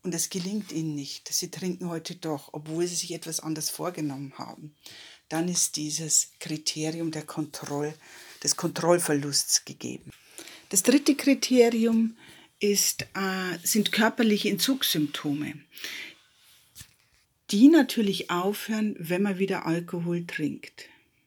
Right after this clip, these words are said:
Körperliche Entzugssymptome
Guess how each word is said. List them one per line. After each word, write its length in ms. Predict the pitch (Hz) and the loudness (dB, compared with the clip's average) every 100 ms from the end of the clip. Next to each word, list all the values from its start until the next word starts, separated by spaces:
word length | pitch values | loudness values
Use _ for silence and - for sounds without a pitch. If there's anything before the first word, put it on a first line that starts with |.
| _ _ _ _ _ _ _ _ - - - - - | _ _ _ _ _ _ _ _ -20 -18 -18 -18 -2
Körperliche 480 | 247 247 233 220 | 2 4 2 2
Entzugssymptome 1120 | 220 196 254 262 - 196 185 - - 190 226 | 2 2 0 -2 0 0 -2 -6 -4 -2 -2